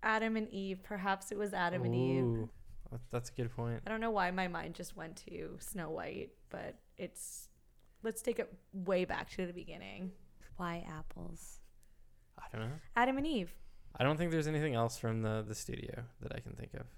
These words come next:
Speaker 2: Um, so from the studio, we move to Brody's record release party. So at, at the record release party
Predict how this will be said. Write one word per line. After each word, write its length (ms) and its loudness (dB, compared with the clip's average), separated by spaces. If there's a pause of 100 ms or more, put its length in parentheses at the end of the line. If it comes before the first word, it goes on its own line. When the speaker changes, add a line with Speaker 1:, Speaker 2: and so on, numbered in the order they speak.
(320)
Speaker 2:
Um, 280 2
so 120 2
from 200 4
the 80 4
studio, 520 6
we 140 6
move 360 6
to 520 2 (140)
Brody's 360 2
record 360 0
release 280 0
party. 340 0 (360)
So 140 8
at, 180 10
at 140 8
the 100 6
record 380 6
release 280 6
party 380 2